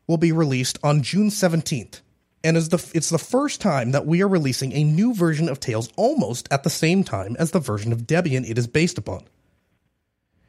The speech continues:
And this was an important objective to us because it's beneficial to both our users and the users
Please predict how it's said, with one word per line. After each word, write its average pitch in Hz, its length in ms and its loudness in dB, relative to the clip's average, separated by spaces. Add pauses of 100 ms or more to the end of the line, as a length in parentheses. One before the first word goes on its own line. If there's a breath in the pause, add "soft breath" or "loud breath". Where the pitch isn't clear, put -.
And 175 140 2
this 254 140 0
was 269 120 4
an 262 80 2
important 233 440 2
objective 165 460 0
to 113 140 -2
us 110 140 -2
because 143 320 -2
it's 143 100 -4
beneficial 156 600 -2
to 147 120 -2
both 135 380 0
our 196 260 2
users 151 520 -2
and 180 260 2
the 208 60 2
users 117 560 -4